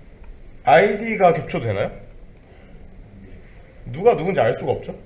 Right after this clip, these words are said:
근데 비밀번호 다른 사람이 겹쳐도 될까요?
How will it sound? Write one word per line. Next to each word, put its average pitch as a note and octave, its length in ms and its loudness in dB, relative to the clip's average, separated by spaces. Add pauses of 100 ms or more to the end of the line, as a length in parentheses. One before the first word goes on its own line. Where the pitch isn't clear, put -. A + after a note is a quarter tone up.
(640)
근데 - 1080 -14
비밀번호 A3+ 800 0 (220)
다른 E3+ 200 -2
사람이 F#3 260 0
겹쳐도 C3+ 320 -4
될까요? F#2 320 -6